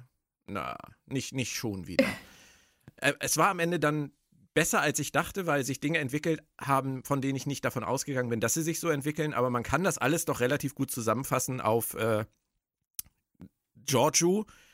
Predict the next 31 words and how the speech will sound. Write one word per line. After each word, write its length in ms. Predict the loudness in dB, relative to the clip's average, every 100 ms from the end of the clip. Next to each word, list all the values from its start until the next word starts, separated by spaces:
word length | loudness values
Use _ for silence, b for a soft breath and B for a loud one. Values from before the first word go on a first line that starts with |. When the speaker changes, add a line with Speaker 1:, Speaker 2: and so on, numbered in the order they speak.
| b b 0
Speaker 1:
kommt 260 | 0 4
zurück 360 | 4 4 2 2
an, 360 | 0 0 -2 -4
an 180 | -4 0
ihre, 360 | -2 0 -2 -4
äh, 340 | -8 -8 -8 -4
an 140 | -2
den 120 | -2
Ort 300 | 0 0 2
ihrer, 440 | 0 0 2 0 -2 -8 _ _ _ _ _ _ _ _
ihrer 240 | -2 0
Regentschaft, 680 | 0 0 2 2 0 -4 -4
in 140 | -2
ihre 220 | 0 0 2
Heimat. 460 | 2 2 -2 -2
Und 160 | -4 -2
was 120 | 0
stellt 360 | 0 0 0 0
sie 160 | -2
da 300 | 0 0 0 -6
fest 400 | -4 -4 -4 -8
für 140 | -8
dich? 340 | -8 -10 -16 _ _ -6
Was 160 | -4
ist 180 | -4 -2
das, 180 | -2 -2
was, 220 | -4 -2
was 160 | -4 -4
ihr 100 | -4
da 100 | -4
passiert? 560 | -4 -6 -6 -8 -12